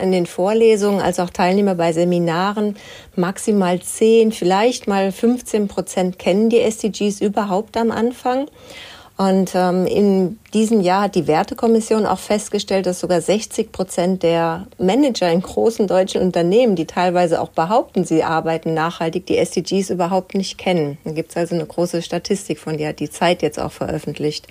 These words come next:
Und das ist total traurig. Und deswegen nutze ich die S D Gs als Referenzrahmen immer in den Vorlesungen und freue mich dann immer darauf, wenn die Studierenden sagen, das werden wir nie wieder vergessen, weil,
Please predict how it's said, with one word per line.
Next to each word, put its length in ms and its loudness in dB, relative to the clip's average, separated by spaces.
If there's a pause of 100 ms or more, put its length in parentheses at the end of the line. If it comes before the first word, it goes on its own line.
(680)
Und 200 0
das 160 0
ist 220 -4
total 400 -2
traurig. 500 0
Und 260 -4 (300)
deswegen 400 2
nutze 300 0
ich 220 0
die 200 2
S 200 0
D 120 0
Gs 240 0
als 220 -2
Referenzrahmen 840 -2
immer 220 2
in 60 0
den 140 -2
Vorlesungen 840 0 (500)
und 200 -4
freue 260 2
mich 160 0
dann 160 0
immer 240 2
darauf, 480 0 (340)
wenn 560 2
die 100 0
Studierenden 500 2
sagen, 380 -2 (100)
das 220 -2
werden 280 2
wir 100 4
nie 220 2
wieder 260 2
vergessen, 560 -2 (240)
weil, 220 -4